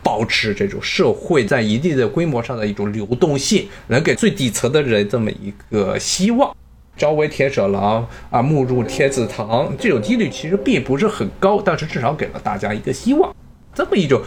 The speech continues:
情况啊，在欧洲、在美国其实都是不存在的。欧洲历史上是什么？其实呢，一直到十九世纪的时候，所谓的高等教育都是一种奢侈品，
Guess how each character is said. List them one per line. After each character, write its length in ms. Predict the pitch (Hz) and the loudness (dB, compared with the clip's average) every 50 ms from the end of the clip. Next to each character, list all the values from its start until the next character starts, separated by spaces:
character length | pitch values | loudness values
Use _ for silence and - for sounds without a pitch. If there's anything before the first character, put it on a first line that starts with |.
| - - - - - - | -8 -14 -16 -16 -10 -4
情 260 | - - - 135 156 | -2 0 2 2 2
况 240 | 156 - - 175 - | 2 4 2 2 2
啊， 180 | - 120 113 120 | 0 -6 -6 -4
在 200 | - 165 131 107 | -2 0 0 2
欧 240 | 98 - 254 330 349 | 2 2 2 2 2
洲、 260 | - 339 339 302 - - | 2 0 0 -2 -4 -6
在 300 | - - 285 240 180 151 | -6 -2 0 2 2 2
美 180 | 131 120 110 95 | 2 2 0 -2
国 240 | - - - 107 - | -2 -2 -2 -2 -2
其 160 | - - 165 | -2 -4 -6
实 160 | 160 - 214 | -4 -4 -4
都 160 | 202 226 240 | -4 -4 -4
是 100 | 233 - | -4 -6
不 200 | - - - - | -6 -6 -4 -4
存 280 | 285 - - - - 185 - - | -4 -4 -4 -6 -6 -8 -8 -6
在 140 | - - - - - - | -2 -2 -2 -2 -4 -12
的。 80 | - - - - - - - - - - - - - - - - | -18 -18 -20 -20 -20 -20 -20 -20 -20 -20 -20 -20 -20 -20 -14 -4
欧 140 | - 208 269 | 0 2 2
洲 260 | 277 320 294 277 254 | 2 2 2 2 2
历 180 | 233 262 285 214 | 2 2 2 2
史 140 | - 139 131 | 2 0 2
上 140 | 131 180 175 | 4 4 2
是 60 | 139 | 2
什 180 | 120 - 113 | 0 0 0
么？ 180 | 104 104 104 - - - - - - - - - - _ _ _ | 0 0 -2 -4 -8 -14 -18 -20 -20 -20 -20 -20 -20 _ _ _
其 160 | - - 190 208 | -12 -6 -4 -4
实 140 | 202 247 | 0 0
呢， 140 | 247 240 233 240 240 | 2 2 2 0 0
一 80 | 269 156 | -2 -4
直 160 | 120 - 208 - | -4 -4 -6 -2
到 220 | - 392 403 175 135 - - - - - - - - | 0 0 2 0 0 -2 -6 -12 -18 -18 -18 -10 -4
十 240 | - - - 180 185 | -2 0 2 2 2
九 200 | 185 170 135 - - | 4 4 2 2 0
世 320 | - - - - 175 143 | 0 0 0 2 0 0
纪 220 | 113 - - 113 101 | 0 0 -2 -2 0
的 100 | 95 98 | -2 -4
时 220 | - - - - | -6 -6 -8 -10
候， 280 | - - - 127 113 - - - - - - - - - - | -8 -4 -2 -2 -2 -2 -6 -16 -18 -18 -18 -20 -20 -12 -4
所 160 | - 156 139 | -2 0 2
谓 120 | 180 269 | 4 4
的 120 | 254 208 - | 2 2 2
高 240 | - 262 269 277 | 2 2 2 2
等 120 | 208 143 120 117 | 2 0 0 2
教 240 | - 226 185 143 | 2 2 2 2
育 180 | 123 107 98 95 - - - - - - - | 0 -2 -4 -6 -12 -18 -20 -20 -20 -8 -2
都 240 | - 185 202 220 208 | 0 2 2 2 0
是 280 | 196 - 202 175 143 | 0 0 0 0 0
一 200 | 147 147 131 110 | 2 0 0 0
种 260 | 98 - 95 98 98 - - - - - - - | 0 0 0 -2 -2 -4 -8 -14 -16 -16 -12 -8
奢 260 | - - - 339 359 | -4 0 2 2 2
侈 180 | 349 - - - | 2 2 -2 -2
品， 220 | - - - - | -2 -6 -8 -10